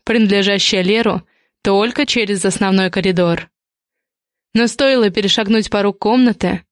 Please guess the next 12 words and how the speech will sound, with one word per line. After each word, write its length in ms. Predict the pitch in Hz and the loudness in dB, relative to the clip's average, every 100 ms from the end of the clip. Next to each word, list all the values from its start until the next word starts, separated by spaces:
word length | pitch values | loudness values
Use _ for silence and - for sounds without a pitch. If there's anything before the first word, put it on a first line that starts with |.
| _ | _
как 180 | - 202 | -6 -2
Грек 300 | 208 196 196 | -2 -2 -2
понял: 460 | 202 196 180 175 170 _ _ _ - | 0 2 2 0 -6 _ _ _ -2
Весты 540 | 190 196 214 180 165 _ - | 0 0 -2 -4 -4 _ -6
здесь 340 | 165 175 170 | -2 -2 0
нет. 360 | 190 180 170 - _ _ _ _ _ _ _ _ - | 0 0 -2 -10 _ _ _ _ _ _ _ _ -6
Все 200 | - 160 | -2 0
вещи 340 | 262 294 - | 0 -2 0
были 220 | 202 208 202 | 0 2 2
на 100 | 196 | 2
своих 300 | 208 226 247 | 0 0 0
местах, 580 | 247 - 185 180 - | 0 -2 -2 -2 -6